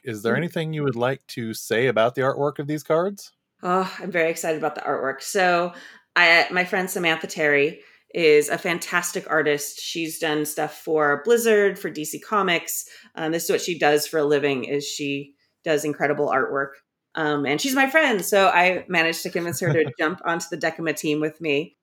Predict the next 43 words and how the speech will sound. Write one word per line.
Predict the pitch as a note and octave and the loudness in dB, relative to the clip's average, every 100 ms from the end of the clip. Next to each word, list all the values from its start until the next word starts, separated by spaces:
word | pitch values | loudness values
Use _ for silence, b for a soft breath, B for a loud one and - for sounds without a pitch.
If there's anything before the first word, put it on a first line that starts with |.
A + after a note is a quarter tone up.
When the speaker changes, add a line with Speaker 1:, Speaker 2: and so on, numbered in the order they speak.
| _ _ _ | _ _ _
Speaker 2:
Um, | D#3 D3 C#3+ C#3 C#3 | -2 0 0 -2 -4
we're | D#3+ | 0
very | F#3 F#3+ | 2 2
excited. | F#3+ E3 | 2 0
We | E3+ | 0
have | E3+ | 2
a, | D3+ C#3+ - | 2 2 -2
an | D#3+ | -4
all-woman | - D#3 D#3 D#3 D3+ D3+ | 0 0 2 2 2 0
team, | - C#3 C3+ C#3+ | -2 -2 -2 -6
so | - | -6
it's | C#3 D#3+ | -6 0
very | D3+ D3 | 2 2
exciting, | C#3+ D3+ D3 C#3+ | 0 -2 0 0
all | C#3 | 0
of | C#3+ | 0
us | C#3+ - - | -4 -6 -6
working | F#3+ F#3 F3+ | -4 -2 4
together. | E3 D#3 D3+ D3 - _ _ _ - | 4 6 4 0 -4 _ _ _ -6
Much | E3 D#3+ | -2 -2
wine | E3+ D3 D3 | 2 2 2
has | D#3+ D#3+ | 0 -2
been | D#3 | -2
had. | D#3 C#3+ C#3+ - B B - E3+ | 0 0 0 -6 B B 0 2
And, | F3 E3 D#3+ - | 4 4 2 0
Speaker 1:
<laughs> | E3+ | 2
Speaker 2:
uh, | F3+ - E4 | 2 2 -2
<laughs> | D#4 G4 - - - G4+ - C#4 - | 0 0 -2 -6 -14 -12 -12 -16 -12
she's | - - B3+ B3+ | -8 -2 0 2
doing | C4 A#3 | 2 2
this | G3 - | 0 -2
fantastic | F3+ E3+ G3 F#3+ G3+ | -6 -4 -6 -4 -2
art. | F3 - | -2 0
So | F3+ | 2
we | G3 | 2
really | G#3+ D#4+ F4 | 2 0 -2
thought | - G#3+ A3+ | 0 2 4
about | F#3+ D3+ | 4 2
it | C#3+ - | 0 -4
for | E3+ | -2
a | D#3+ | 2
long | D3 D3 D3 | 2 0 -2
time, | C#3 B2+ C3+ | -4 -6 -6